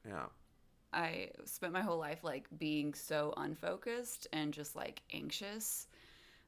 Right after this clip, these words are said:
Speaker 2: Um, and then I finally, like, went to therapy and, like, took Lexapro and I, like, just shut off all of those, like, like, racing thoughts. And I was like,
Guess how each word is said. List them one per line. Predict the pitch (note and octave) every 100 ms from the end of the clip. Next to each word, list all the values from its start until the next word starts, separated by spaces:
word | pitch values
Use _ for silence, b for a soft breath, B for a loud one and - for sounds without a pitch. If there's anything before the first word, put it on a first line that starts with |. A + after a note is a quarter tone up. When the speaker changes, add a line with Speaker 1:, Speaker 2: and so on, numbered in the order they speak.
| -
Speaker 2:
Um, | D#3+ D3+ D3+ - -
and | E3+ D#3
then | D#3 D#3 -
I | D3+ D3+
finally, | - D3 D3 D4 D3 -
like, | - - - - -
went | - D3 D3
to | D3 -
therapy | - - - - - -
and, | - -
like, | - - - - -
took | - E3 D3+
Lexapro | C#3+ - - - - C3+ - -
and | E3 D#3
I, |
like, | - - - - b b b b b b -
just | D#3+ -
shut | - E3 D#3
off | D3 D#3 G3+ - -
all | D#3 D#3
of | D3
those, | D3+ C#3
like, | C#3+ - - - - - - - - - -
like, | - - -
racing | D#3 D3+ D3 D#3 D#3
thoughts. | D3+ C#3+ D#3 -
And | -
I | D3+
was | D3+
like, | D#3+